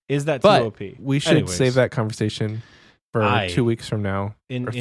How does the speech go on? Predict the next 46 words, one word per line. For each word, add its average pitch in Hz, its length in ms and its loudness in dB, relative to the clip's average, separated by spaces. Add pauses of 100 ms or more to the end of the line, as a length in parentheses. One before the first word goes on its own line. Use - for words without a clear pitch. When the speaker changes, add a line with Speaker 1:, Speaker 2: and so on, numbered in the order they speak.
(120)
Speaker 1:
indeed 95 40 2
Speaker 2:
weeks 135 180 0
Speaker 1:
we 135 40 -2
Speaker 2:
from 120 100 -4
Speaker 1:
will. 113 80 -2
Speaker 2:
now, 101 100 0
Speaker 1:
We'll 107 80 -4
Speaker 2:
whatever. 123 180 0
Speaker 1:
save, 143 400 0
we'll 135 140 -2
save 165 280 2
that 160 200 2
for 156 200 -2
an 131 80 -4
episode 127 420 -8
here 117 120 -6
in 117 80 -6
the 104 80 -8
future. 101 500 -10 (380)
Um, 98 420 -6 (1120)
it 135 120 -6
seems 269 360 0
like, 139 240 4
though, 120 180 4
we've, 113 280 -2
we've 120 180 -4
done 147 160 2
our 143 100 0
fair 139 220 -2
bit 131 120 -2
of 127 100 -4
speculating. 131 560 -2
We've 110 100 -4
done 120 140 -6
our 120 80 -4
fair 120 240 -4
bit 117 160 -4
of 110 180 -6
complaining. 117 580 -8
You've 107 200 -6
gotten 190 420 -2
everything 180 380 -2
you 175 80 0
come, 156 300 -2
uh, 127 100 -4
everything 202 720 0